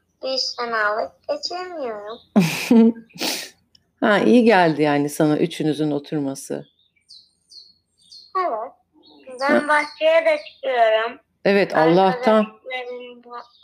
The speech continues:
Speaker 1: oynuyorum.
Speaker 2: Evet, Allah'tan sizin evin bahçesi var. Bizde bahçe de yok.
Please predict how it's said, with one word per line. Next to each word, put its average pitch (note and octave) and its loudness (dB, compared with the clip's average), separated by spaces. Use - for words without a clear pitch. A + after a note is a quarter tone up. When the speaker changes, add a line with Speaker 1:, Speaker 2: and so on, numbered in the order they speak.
Speaker 1:
oynuyorum. A3+ -12
Speaker 2:
Evet, F#3+ 4
Allah'tan F#3+ 2
sizin G#3 2
evin G#3 6
bahçesi F3 0
var. D3 0
Bizde F3 2
bahçe F#3 0
de G#3 4
yok. E3+ -2